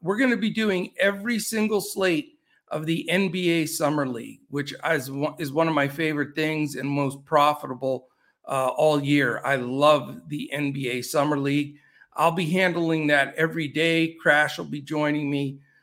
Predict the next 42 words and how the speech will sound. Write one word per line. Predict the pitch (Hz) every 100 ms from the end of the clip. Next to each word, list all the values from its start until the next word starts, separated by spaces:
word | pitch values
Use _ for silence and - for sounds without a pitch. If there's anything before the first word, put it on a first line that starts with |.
| _
some | - - 196 196
on | 190 185 175
that. | 175 180 180 - 123
Deb's | 156 165 175 160
gonna | 196 185
be | 170 175
joining | 143 180 175 175
me | 170
some | 160 185 170
on | 170 170
N | 170 160
B | 165 160
A | 151
Summer | - 160 160 156
League. | 160 160 151 - _ _ _ _ -
Uh, | 143 139
so | 139 156
you're | 170 240
gonna | 202
have | 165
all | - 170 202
that | 208 196
action | 185 175 165 - 165 156
going | 160 156 147
on. | 143 143 143 143 143 - _ _ _
Uh, | - 139 131
and | 156 156
then, | 156
of | 143
course, | - 180 175 170 -
P | 196
G | 180 156 180
A, | 175 127 -
we | 143
do | 143 151 143
every | 139 147
week, | 139 156 160 156 _ _ _ _
uh, | - 135 131 117
a |
podcast | - 156 147 - 143 139 139
and | 143 139
lineup. | 127 120 104